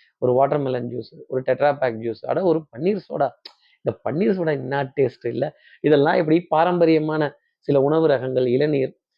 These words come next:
ஆஹ், நீர்மோர். நீர்மோருக்கு இருக்கிற பவர் வேற எதுக்கு? நீர்மோருங்க ரொம்ப நீத்து தண்ணியா தாளிச்சு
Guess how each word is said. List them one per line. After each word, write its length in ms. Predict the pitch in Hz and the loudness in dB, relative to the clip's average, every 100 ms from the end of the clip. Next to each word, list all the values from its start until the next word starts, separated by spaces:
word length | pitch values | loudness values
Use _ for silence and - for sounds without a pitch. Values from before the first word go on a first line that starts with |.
| _ _ - | _ _ -6
ஆஹ், 200 | 120 113 | -4 -4
நீர்மோர். 580 | 123 180 175 143 127 - 139 | 0 0 0 -2 -6 -6 -2
நீர்மோருக்கு 440 | 180 185 180 185 | 0 2 2 2
இருக்கிற 240 | 156 135 123 | 0 0 -2
பவர் 300 | 120 139 156 | 0 0 2
வேற 180 | 127 | 0
எதுக்கு? 260 | 120 143 147 | -2 -4 0
நீர்மோருங்க 520 | 190 208 165 143 135 | 2 2 0 -2 -2
ரொம்ப 200 | 160 165 | -2 -2
நீத்து 360 | 165 170 165 160 | 0 -2 -2 -6
தண்ணியா 400 | 139 131 143 151 143 | -8 -8 -8 -10 -10
தாளிச்சு 500 | 139 139 - 143 | -12 -12 -10 -12